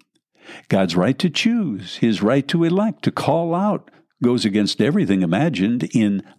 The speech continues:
unregenerative human flesh. And humanity as a whole does not understand covenant election in the first place. We argue over it all the time,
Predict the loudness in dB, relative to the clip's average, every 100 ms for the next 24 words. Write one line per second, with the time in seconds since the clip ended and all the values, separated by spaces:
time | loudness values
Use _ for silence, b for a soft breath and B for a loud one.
0 | -2 0 0 0 -2 0 0 0 0 0
1 | 0 -2 -2 0 0 -2 -2 0 0 -4
2 | -12 _ _ -20 B B B B B -2
3 | 0 2 -2 0 0 2 2 2 2 2
4 | 0 0 0 0 0 -2 -2 0 0 0
5 | -2 -8 b b -2 0 0 -2 0 0
6 | 0 -2 0 0 2 0 0 0 0 2
7 | 0 -4 -4 0 2 2 0 -2 0 0
8 | 2 0 -2 -2 0 0 0 0 0 0
9 | 0 -2 -2 0 0 -4 -10 -12 B B
10 | B B 0 0 -2 -2 0 2 2 2
11 | 2 2 2 0 0 -2 -2 0 -2 -2
12 | 0 0 -2 -8